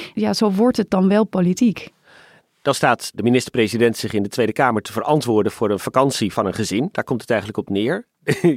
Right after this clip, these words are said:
Speaker 2: Je denkt dan, hoe, hoe zijn we hier beland? Zeg maar. Dat komt omdat ze dat in achttien dertien dus een goed idee vonden dat er een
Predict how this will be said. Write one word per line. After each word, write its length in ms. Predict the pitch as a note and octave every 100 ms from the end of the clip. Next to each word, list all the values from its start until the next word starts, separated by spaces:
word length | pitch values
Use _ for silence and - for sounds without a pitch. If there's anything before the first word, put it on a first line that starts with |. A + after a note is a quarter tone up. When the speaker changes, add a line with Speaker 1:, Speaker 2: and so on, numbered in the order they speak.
| A#2+
Speaker 2:
Je 100 | C#3
denkt 220 | C#3 D3
dan, 280 | C3+ B2 A2+
hoe, 200 | A#2 D3 -
hoe 240 | B2+ D3+
zijn 180 | E3 E3+
we 40 |
hier 180 | D#3 G3
beland? 380 | D#3+ F3+ F3+ C#4+
Zeg 220 | - D#3
maar. 220 | D3+ E3
Dat 160 | F3 F3+
komt 280 | A#3+ G#3+ G#3
omdat 300 | F#3 F3 E3+
ze 180 | E3 D#3
dat 180 | D#3+
in 100 | F3
achttien 260 | D#3+ - D#3
dertien 300 | F3 G3 F3+
dus 140 | C#3+
een 80 | D3
goed 200 | - F3+
idee 300 | C#3 D3 F#3+
vonden 320 | F3+ C#3 E3
dat 180 | D3+ D3+
er 100 | C#3
een 240 | C3+ B2+